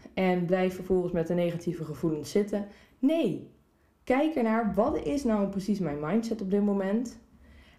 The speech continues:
En komt dat overeen met hoe ik op dit moment handel? Dat is een hele goede vraag, maar blijf dan niet erbij zitten,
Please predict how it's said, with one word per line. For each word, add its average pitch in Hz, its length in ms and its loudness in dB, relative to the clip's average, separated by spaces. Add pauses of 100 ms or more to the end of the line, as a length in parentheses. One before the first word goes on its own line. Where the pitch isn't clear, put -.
En 202 260 2
komt 285 280 2
dat 240 160 0
overeen 190 520 2
met 185 180 0 (100)
hoe 226 160 4
ik 233 100 -4
op 180 120 0
dit 185 100 2
moment 160 300 -2
handel? 165 560 -2 (1800)
Dat 233 140 2
is 269 120 0
een 226 100 2
hele 208 280 2
goede 180 300 0
vraag, 180 460 -4
maar 196 260 2
blijf 220 280 2
dan 202 140 0
niet 233 420 0
erbij 180 300 2
zitten, 180 540 -2